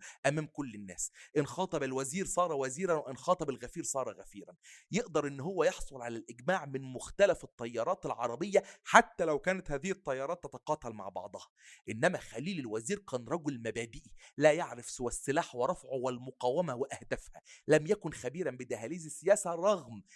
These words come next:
إنه أنشأ مكاتب التواصل بقى. يعني هو كان النائب القائد العام بالمناسبة لمنظمة فتح، يروح مثلًا الاتحاد السوفيتي، ألمانيا الشرقية وخلافه، بتزاد دول المعسكر الشرقي ويحصل على أسلحة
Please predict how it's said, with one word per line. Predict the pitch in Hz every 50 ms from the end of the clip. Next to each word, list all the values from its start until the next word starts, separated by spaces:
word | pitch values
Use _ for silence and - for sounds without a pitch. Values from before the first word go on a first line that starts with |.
| - _ -
إنه | 151 156 139 139 -
أنشأ | 208 214 - - - 151 139
مكاتب | 127 113 - - 190 190 - 143 123
التواصل | 117 _ - 120 113 135 147 139 - - 104 101
بقى. | - - _ _ - - -
يعني | 95 110 135
هو | 165
كان | 165 - 135 131 127 123 131
النائب | 131 131 139 175 220 - 143 123 123
القائد | 110 - - - - - - 120
العام | 113 101 107 147 156
بالمناسبة | 143 117 104 101 98 120 147 151 - - 107 98
لمنظمة | 98 95 95 98 92 92 - 120 117 107 -
فتح، | - 101 95 - - - _ - - - _ -
يروح | 156 170 196 - -
مثلًا | 170 175 - 127 117
الاتحاد | 117 - - - 156 165 156 131
السوفيتي، | 113 - - 104 - 165 202 202 - - 151 - -
ألمانيا | 117 110 117 117 113 98
الشرقية | 87 - - 98 90 _ - 196 208 185 170 170 156 - - - _ -
وخلافه، | - 123 - - 127 131 170 208 208 - - 180
بتزاد | 139 135 123 113 160 185 175 143
دول | 131 180 165 143 123
المعسكر | 113 117 95 113 175 180 - - 135 120
الشرقي | 110 - - - 226 214 - - 180 147
ويحصل | 113 127 165 - - - 151 131
على | 117 117 123 - -
أسلحة | - - 202 208 - 202 190